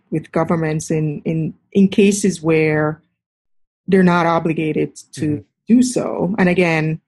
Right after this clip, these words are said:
Speaker 1: they have to think about overall shareholder value and, um, you know, make choices in accordance with that.
Speaker 2: Yeah. An-, an-, another example that popped into my head was a couple years ago, there was a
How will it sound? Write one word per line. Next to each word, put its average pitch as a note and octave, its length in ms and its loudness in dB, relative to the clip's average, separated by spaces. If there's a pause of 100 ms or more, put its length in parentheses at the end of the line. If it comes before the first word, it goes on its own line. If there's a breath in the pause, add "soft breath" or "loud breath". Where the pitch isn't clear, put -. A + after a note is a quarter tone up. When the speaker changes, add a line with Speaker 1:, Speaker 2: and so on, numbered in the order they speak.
(360)
Speaker 1:
they F#3 120 2
have F#3 160 2
to F#3+ 100 0
think - 180 0
about D3+ 440 -2 (300)
overall D3+ 400 0
shareholder D3+ 640 -2
value D3 680 -2 (720)
and, D3+ 380 0
um, C#3+ 580 -4 (1040)
you D#3+ 160 -2
know, D#3 180 -6
make E3+ 240 0
choices D#3 840 -2 (1000)
in E3+ 120 2
accordance D3+ 880 -4 (260)
with C#3+ 240 -8
that. D3+ 420 -2 (600)
Speaker 2:
Yeah. G#2 300 -8 (180)
An-, D#3 180 -4
an-, - 260 -8
another E3+ 340 2
example C3+ 340 -4
that A#2+ 100 -10
popped B2+ 260 -12
into A2+ 100 -14
my G#2+ 120 -10
head C3+ 300 -2
was A2+ 160 -8
a - 40 -18
couple B2 220 -6
years A#2 220 -2
ago, G#2+ 340 -6
there G2 140 -4
was F#2+ 160 -8
a E2+ 100 -14